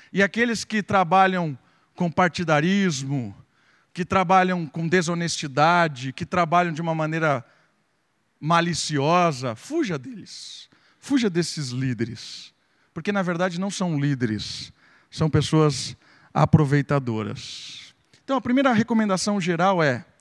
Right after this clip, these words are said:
reconheçam os líderes e amam, amem e respeitem e ouçam aqueles que realmente trabalham dentro da palavra de Deus. OK? Vamos seguir. Vamos aprender mais alguma coisinha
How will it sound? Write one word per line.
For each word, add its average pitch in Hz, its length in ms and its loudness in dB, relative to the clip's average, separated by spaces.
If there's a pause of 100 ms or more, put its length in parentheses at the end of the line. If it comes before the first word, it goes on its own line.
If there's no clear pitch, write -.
(540)
reconheçam 214 640 0
os 196 100 -2
líderes 190 680 -4 (280)
e 170 140 -2
amam, 190 560 0
amem 185 420 0 (380)
e 165 80 -8
respeitem 175 720 -4 (220)
e 160 140 0
ouçam 160 500 0 (340)
aqueles 151 460 -8
que - 160 -10
realmente 139 480 -6
trabalham 131 580 -4 (920)
dentro 156 320 -2
da 139 100 -2
palavra 135 380 -2
de 143 100 -6
Deus. - 640 -8 (240)
OK? 247 320 2 (360)
Vamos 285 240 2
seguir. 226 360 2 (560)
Vamos 254 220 0
aprender 214 380 0
mais 214 220 2
alguma 190 260 0
coisinha 175 580 2